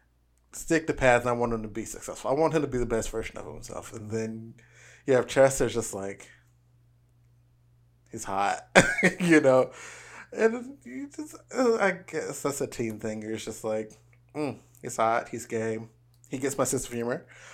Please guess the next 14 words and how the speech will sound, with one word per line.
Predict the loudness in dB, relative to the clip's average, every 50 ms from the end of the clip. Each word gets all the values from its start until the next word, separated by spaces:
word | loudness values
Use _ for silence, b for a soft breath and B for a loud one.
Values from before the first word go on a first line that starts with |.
| B B B _
Um, | 4 4 6 6 4 4 2 0 -4 -8 -10 -16 _ _ _ _ _ _ _ _ _ _ _ _ _ _ -20 -20 _ _ _ _ _ _ _ _ -10
and, | -6 -4 -2 -2 -2 -4 -6 -10 -12 -16 -18 b b b b b b b b b _ _ _ _ _ b b b b b b b b b b b b b b b b b b b b b b _ _ _ _ _ _ _ _ _ _ _ _ _ _ _ -6
uh, | -6 -4 -4 -4 -6 -8 -8 -8 -8 -8 -8 -10 -10
rocky | -6 -4 -4 -4 -2 -4 -6
roads | -6 -4 -4 -4 -4 -6 -8 -10 -10 -10 -10
ahead | -10 -12 -12 -14 -16 -16
of | -16 -10
that | -4 0 0 0 2
one. | 2 2 2 2 2 0 -4 -6 -12 -20 -20 _ b b b b _ -8
And | -8 -6 -6 -10 -10
so | -6 -4 -4 -2
we | -2 -4 -6
would | -6 -8 -8
see | -8 -8 -8 -8 -8 -10